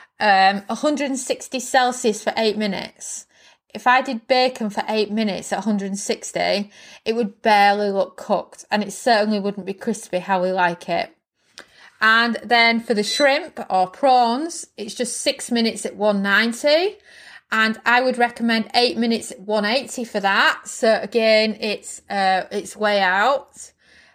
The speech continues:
Um, roasting carrots, uh, twelve minutes at two hundred five. Carrots are not gonna be cooked in the middle in twelve minutes. Trust me on that. So what I do on my Cosori instead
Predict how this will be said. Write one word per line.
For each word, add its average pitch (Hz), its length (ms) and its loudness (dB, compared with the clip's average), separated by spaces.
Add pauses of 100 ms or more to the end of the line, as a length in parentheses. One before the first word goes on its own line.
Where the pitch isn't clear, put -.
(140)
Um, 214 880 2
roasting 254 480 2
carrots, 269 720 0 (720)
uh, 202 260 -2
twelve 277 400 2
minutes 254 340 -4
at - 120 -18
two 247 200 -2
hundred 208 260 -2
five. 202 680 2 (200)
Carrots - 600 0
are 208 80 -8 (120)
not 262 220 4
gonna 233 140 2
be 214 100 2
cooked - 340 -2
in 202 100 0
the 202 40 2
middle 190 420 0 (400)
in 202 160 0
twelve 202 380 2
minutes. 202 460 0 (180)
Trust 311 300 2
me 226 100 -2
on 190 140 -2
that. 190 280 0 (460)
So 294 480 2 (400)
what 277 220 2
I 269 80 2
do 311 340 2
on 240 120 4
my 226 80 -2
Cosori 233 580 2
instead 254 560 2